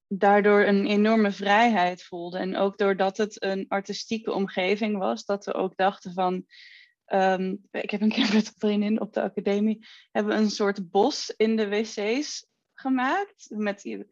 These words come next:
takken en echte bladeren en allemaal goud en moeilijk, moeilijk. En, eh, d-, daar was dan, weet je wel, dan was dan zo'n boze meneer, eh, op afgekomen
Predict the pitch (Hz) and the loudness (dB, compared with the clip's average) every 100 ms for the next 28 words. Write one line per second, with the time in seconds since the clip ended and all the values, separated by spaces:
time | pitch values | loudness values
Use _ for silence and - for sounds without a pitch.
0 | _ _ _ 226 240 254 240 240 185 180 | _ _ _ 2 4 4 4 4 4 0
1 | 190 - 175 - 180 190 185 208 254 240 | 0 -2 -4 -6 -4 2 4 4 4 2
2 | 220 226 226 226 - 175 175 165 175 165 | 2 4 4 4 0 -4 -6 -8 -10 -6
3 | 180 - - 190 190 208 208 208 190 180 | -6 -6 -6 0 4 4 2 -2 -6 -8
4 | 175 - - _ 208 220 254 247 233 226 | -10 -18 -20 _ -2 0 2 2 2 2
5 | 233 226 220 220 - 208 175 196 - - | 2 2 2 0 -4 -4 -4 -6 -10 -12
6 | - - 196 190 202 196 185 - - - | -18 -4 -2 0 -2 -4 -6 -10 -8 0
7 | 220 220 220 208 208 214 208 208 202 202 | 2 4 4 4 0 -2 -4 -2 0 2
8 | 214 208 196 190 190 196 190 196 - - | 2 0 -4 -4 -2 0 0 -2 -6 -8
9 | 190 - 190 180 - 202 - 175 180 180 | -6 -6 -4 -6 -6 -10 -6 -4 -2 -2
10 | 170 175 175 | -2 -2 -8